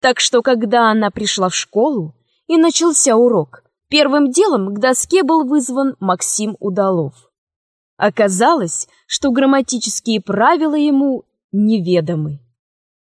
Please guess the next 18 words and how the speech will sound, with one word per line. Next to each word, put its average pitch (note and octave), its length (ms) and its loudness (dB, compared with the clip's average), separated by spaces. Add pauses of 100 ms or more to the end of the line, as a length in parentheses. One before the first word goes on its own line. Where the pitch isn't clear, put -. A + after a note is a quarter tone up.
(320)
Она A3 280 2
вызвала G3+ 480 2
в F#3 40 -8
школу G3 380 0
Ксению G3+ 440 0
Удалову, G3+ 680 0 (280)
и C#4 120 2
Максим B3+ 480 2 (120)
не C#4+ 140 2
получил B3 800 0
велосипед F#3 800 -4 (240)
на E3+ 220 0
день F3+ 440 -2 (140)
рождения. D#3 880 -6 (1300)
Правда, C#4 440 2
и C4+ 220 2
не C4 140 4
огорчился. A#3+ 1000 -2